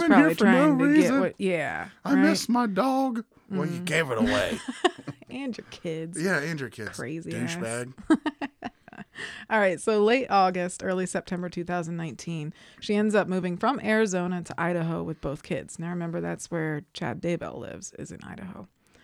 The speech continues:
Speaker 2: So she rents a home. She's at this subdivision. She
Speaker 1: Can I
Speaker 2: registers
Speaker 1: ask a question?
Speaker 2: Yeah.
Speaker 1: See, I'm inappropriate. I'm, uh, inappropriate. I'm interrupting because she sends the dog back.
Speaker 2: Mm-hmm.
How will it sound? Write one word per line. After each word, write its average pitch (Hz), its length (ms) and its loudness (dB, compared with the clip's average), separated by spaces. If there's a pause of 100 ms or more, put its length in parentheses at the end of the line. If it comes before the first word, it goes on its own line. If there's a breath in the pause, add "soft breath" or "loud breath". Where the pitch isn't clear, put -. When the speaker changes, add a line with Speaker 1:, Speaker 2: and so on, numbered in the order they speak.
(440 soft breath)
Speaker 2:
So 180 160 -2
she 196 160 -2
rents 220 240 0
a 208 80 2
home. - 260 -4 (960)
She's 185 280 -6
at 165 200 -8
this - 400 -8
subdivision. 147 680 -8
She - 80 -6
Speaker 1:
Can 143 100 2
I - 160 4
Speaker 2:
registers 135 380 -2
Speaker 1:
ask - 80 -6
a 120 40 -2
question? 117 300 -6
Speaker 2:
Yeah. 320 140 -2 (240)
Speaker 1:
See, 151 200 -2
I'm 131 140 0
inappropriate. 208 680 0
I'm, 151 220 2 (100)
uh, 147 160 2 (200)
inappropriate. 101 640 -10
I'm 120 260 -2 (120)
interrupting 147 680 -2 (520)
because 123 560 0 (1160 soft breath)
she - 180 -4
sends 185 280 2
the 151 60 -6
dog 156 320 4
back. 98 340 -6 (140)
Speaker 2:
Mm-hmm. 180 280 -2